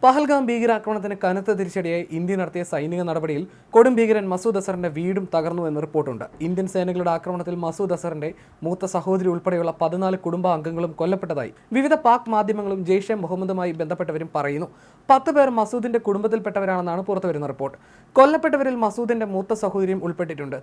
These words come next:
താനും മരിക്കുന്നതായിരുന്നു നല്ലതെന്നാണ് ഈ നഷ്ടത്തിൽ മസൂദ് അസറിന്റെ പ്രതികരണം. ഇന്ത്യയുടെ നീക്കത്തിന് തിരിച്ചടി ഉണ്ടാകുമെന്നാണ് മസൂദ് പ്രസ്താവന ഇറക്കിയിരിക്കുന്നത്. എക്സ് ഉൾപ്പെടെയുള്ള സാമൂഹ്യ മാധ്യമങ്ങളിലാണ് ജെയ്ഷെ മുഹമ്മദുമായി ബന്ധപ്പെട്ടവർ ഇത്തരം വിവരങ്ങൾ പങ്കുവച്ചിരിക്കുന്നത്.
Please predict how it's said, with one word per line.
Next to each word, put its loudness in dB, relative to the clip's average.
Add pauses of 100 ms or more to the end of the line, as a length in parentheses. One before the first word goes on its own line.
താനും 0
മരിക്കുന്നതായിരുന്നു 0
നല്ലതെന്നാണ് -2 (320)
ഈ 2 (100)
നഷ്ടത്തിൽ 0 (100)
മസൂദ് 0
അസറിന്റെ -2 (140)
പ്രതികരണം. -4 (160)
ഇന്ത്യയുടെ 2
നീക്കത്തിന് -2
തിരിച്ചടി 0
ഉണ്ടാകുമെന്നാണ് 0 (400)
മസൂദ് 0
പ്രസ്താവന 4
ഇറക്കിയിരിക്കുന്നത്. -4 (380)
എക്സ് 2
ഉൾപ്പെടെയുള്ള 6
സാമൂഹ്യ 0
മാധ്യമങ്ങളിലാണ് 0
ജെയ്ഷെ 0
മുഹമ്മദുമായി -2
ബന്ധപ്പെട്ടവർ -4
ഇത്തരം -2
വിവരങ്ങൾ -4 (100)
പങ്കുവച്ചിരിക്കുന്നത്. -2